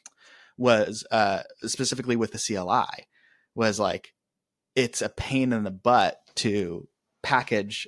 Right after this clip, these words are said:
a Ruby application when people don't have Ruby installed in their systems or Ruby <laughs> gems or anything like that. And so the portability really sucked.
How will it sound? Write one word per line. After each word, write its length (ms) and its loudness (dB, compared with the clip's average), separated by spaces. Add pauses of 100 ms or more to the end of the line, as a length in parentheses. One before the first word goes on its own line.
a 100 0
Ruby 360 4
application 800 -2 (440)
when 140 -2
people 180 -2
don't 100 2
have 180 -4
Ruby 240 -2
installed 360 -4
in 20 -10
their 100 -12
systems 540 2
or 60 -6
Ruby 240 2
<laughs> 80 -4
gems 300 -2
or 40 -2
anything 280 -6
like 180 -8
that. 300 4 (200)
And 80 -4
so 80 4
the 60 0
portability 640 4
really 380 -2
sucked. 460 -4